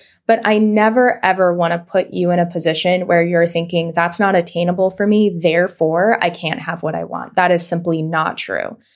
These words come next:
So take everything I'm saying here with a grain of salt. I, I wish you well. I believe in you no matter what. And if you can hire a professional photographer to take some headshots for you, that is a really nice thing to get in the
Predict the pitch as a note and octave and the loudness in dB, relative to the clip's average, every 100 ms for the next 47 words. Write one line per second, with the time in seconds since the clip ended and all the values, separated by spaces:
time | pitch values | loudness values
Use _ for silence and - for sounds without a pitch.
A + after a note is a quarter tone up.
0 | _ - - G#3 F#3 - - C4 C4+ A#3+ | _ -8 0 2 0 -2 0 0 2 0
1 | C#4+ D4 D#4 C#4 C4 F#3 F#3 F#3+ F3+ F3 | 0 0 2 2 4 2 2 0 -2 -2
2 | F3 E3+ F3 F#3+ A#3+ A3+ F3+ E3+ E3 E3+ | -2 -2 0 2 0 2 2 4 2 0
3 | F3+ E3+ F3+ - E3+ F3+ - F#3+ E3+ D#3+ | -2 -2 -4 -4 -2 -2 -2 -2 0 0
4 | E3+ E3 E3+ F3 F3+ F#3 - F3 F3 F#3 | -2 -4 -4 -4 -4 -6 -8 -4 0 0
5 | F3 G3 - - _ _ _ _ - G#3 | 0 -2 -4 -8 _ _ _ _ 0 2
6 | F3 G3 C4 - F#3+ F3+ F3 A3+ B3+ F3+ | 2 2 0 0 -2 -2 0 0 2 2
7 | E3+ F3+ G#3 - G#3 A#3+ G3+ F3+ B3 C#4+ | 2 4 2 2 0 0 -2 0 2 2
8 | E4+ D#4+ A3+ F#3+ F#3+ F3 F3+ E3+ D#3 - | 0 0 0 0 -4 -4 -4 -4 -4 -4
9 | G#3 C4+ C4+ A3+ - F3+ F3 E3+ F3 F3 | -2 -2 0 -2 0 0 2 0 0 0
10 | F3+ F#3+ F#3+ F3+ F#3 F#3+ F#3 F#3 - E3 | 2 0 -2 -2 0 0 0 -2 -2 0
11 | E3+ - D3+ D#3 D#3+ - F3 D#3+ D#3+ - | -2 0 0 0 -2 -4 0 0 0 0
12 | F3 D#3 | 0 0